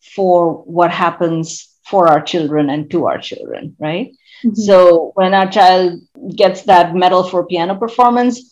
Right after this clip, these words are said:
Speaker 1: the proudest person may not be the child, but the parent.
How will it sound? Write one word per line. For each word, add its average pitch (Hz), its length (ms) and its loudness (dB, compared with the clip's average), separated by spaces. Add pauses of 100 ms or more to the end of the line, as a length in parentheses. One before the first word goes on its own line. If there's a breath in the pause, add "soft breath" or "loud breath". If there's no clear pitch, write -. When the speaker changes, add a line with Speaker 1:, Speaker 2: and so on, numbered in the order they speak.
(360 soft breath)
Speaker 1:
the 202 80 -4
proudest 262 540 2
person 220 300 2
may 190 100 0
not 190 200 2
be 190 80 2
the 165 120 -4
child, 190 380 0
but 156 140 -4
the 165 80 -14
parent. - 440 -6